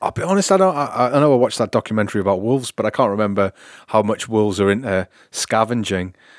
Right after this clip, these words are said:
uh, like, say, foxes and, and, or in America, like, coyotes and things like that. It does seem like this is more of a territorial issue,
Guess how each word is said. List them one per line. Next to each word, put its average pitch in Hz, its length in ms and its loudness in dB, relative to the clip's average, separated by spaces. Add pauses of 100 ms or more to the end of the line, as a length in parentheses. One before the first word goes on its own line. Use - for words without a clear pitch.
(240)
uh, 95 240 -2
like, 98 200 -4
say, 104 120 -2
foxes 98 640 -4
and, 90 520 -10
and, 92 440 -12 (140)
or 98 160 0
in 92 60 0
America, 90 420 0
like, - 160 -4
coyotes 90 640 -2
and 90 100 -8
things 90 240 -6
like 95 120 -2
that. 87 260 -2 (520)
It 165 120 0
does 170 160 -2
seem 165 300 0
like 131 220 0
this 127 180 -4
is 107 100 -6
more 117 280 2
of 101 120 -2
a 101 140 0
territorial 104 920 -2 (340)
issue, 87 480 -8